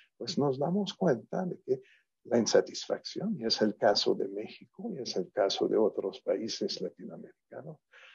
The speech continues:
la insatisfacción con la democracia, su funcionamiento, sus resultados,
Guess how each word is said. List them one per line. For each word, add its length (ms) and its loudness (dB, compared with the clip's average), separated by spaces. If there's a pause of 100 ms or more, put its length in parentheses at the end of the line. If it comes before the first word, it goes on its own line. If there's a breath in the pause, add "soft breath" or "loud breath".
(200 soft breath)
la 320 2
insatisfacción 1200 0
con 340 -4
la 100 4
democracia, 1040 -2
su 280 0
funcionamiento, 1040 -4 (420)
sus 380 4
resultados, 1040 0